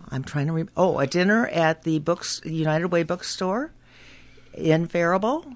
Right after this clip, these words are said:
So we are working on those. Uh, silent auctions, we have all kinds of tickets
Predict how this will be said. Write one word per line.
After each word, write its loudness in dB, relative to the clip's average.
So -2
we -2
are -2
working -6
on -4
those. -6
Uh, -2
silent -2
auctions, 2
we -2
have -2
all 0
kinds -8
of -12
tickets -6